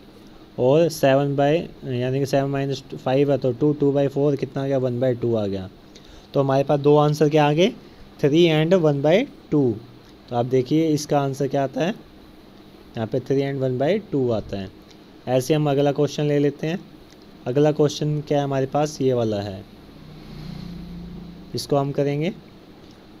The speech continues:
टू एक्स स्क्वायर प्लस एक्स माइनस फ़ोर, यहाँ पे प्लस एक्स यानी कि यहाँ पे बी की वैल्यू क्या है, वन है, ठीक है। ए की वैल्यू यहाँ पे कितनी है, टू है,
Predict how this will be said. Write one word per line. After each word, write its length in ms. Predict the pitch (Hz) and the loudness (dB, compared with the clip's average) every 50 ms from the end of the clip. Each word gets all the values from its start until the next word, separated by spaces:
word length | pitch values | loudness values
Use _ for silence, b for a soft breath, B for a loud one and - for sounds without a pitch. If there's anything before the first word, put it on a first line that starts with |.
| - - | -2 2
टू 140 | 151 156 156 | 4 6 6
एक्स 180 | 151 147 - | 6 4 2
स्क्वायर 340 | - - - 160 160 165 175 | -2 0 2 4 4 4 2
प्लस 400 | 175 - 151 147 151 143 - - | 2 2 2 2 2 2 0 -4
एक्स 560 | 170 - - 151 147 151 151 151 151 - - 226 | -4 -4 -4 -2 0 0 0 -2 -4 -6 -2 -2
माइनस 440 | 208 165 147 143 139 143 143 135 - | 0 0 0 -2 -2 -2 -4 -4 -2
फ़ोर, 180 | - 123 120 123 | -2 0 0 0
यहाँ 120 | 127 123 | 0 -2
पे 200 | 123 - 160 160 | 0 2 2 2
प्लस 340 | 160 165 147 151 156 147 156 156 | 2 2 2 2 2 2 2 0
एक्स 200 | 147 147 - - | -2 -2 -2 -2
यानी 220 | 147 143 143 151 | -2 -2 -2 -2
कि 60 | 147 147 | -2 -2
यहाँ 140 | 143 131 | -2 -2
पे 120 | 127 143 135 | 0 -2 0
बी 160 | 135 139 135 | 0 0 0
की 80 | 139 139 | 0 0
वैल्यू 240 | 131 135 135 139 131 | 0 2 0 0 0
क्या 140 | - 151 170 | 0 0 0
है, 60 | 190 | 0
वन 260 | 175 139 127 120 117 | 0 -2 -2 -2 -2
है, 220 | 113 110 107 98 92 - - - - - - - - - - - - - - - - - - - - - - - | -4 -4 -6 -8 -8 -12 -16 -20 -20 -20 -20 -20 -20 -20 -20 -20 -20 -20 -20 -20 -20 -20 -20 -20 -20 -20 -12 -6
ठीक 200 | - 139 131 - | -4 -4 -2 0
है। 100 | 170 202 226 - - - - - - - - - - - - - - - - - - - | 0 -2 -2 -4 -12 -20 -20 -20 -20 -20 -20 -20 -20 -20 -20 -20 -20 -20 -20 -12 -4 0
ए 140 | 131 131 135 | 4 4 4
की 140 | 131 - 151 | 4 4 2
वैल्यू 300 | 143 143 143 143 147 147 | 4 4 4 6 4 4
यहाँ 180 | 147 139 135 131 | 4 2 0 0
पे 140 | 131 143 | -2 -2
कितनी 340 | 139 - 135 - - 147 147 | -2 -2 -2 -4 -4 -2 -2
है, 120 | 147 143 135 | 0 -2 -2
टू 260 | - - 127 127 135 | -2 0 0 2 2
है, 180 | 139 147 156 | 2 0 0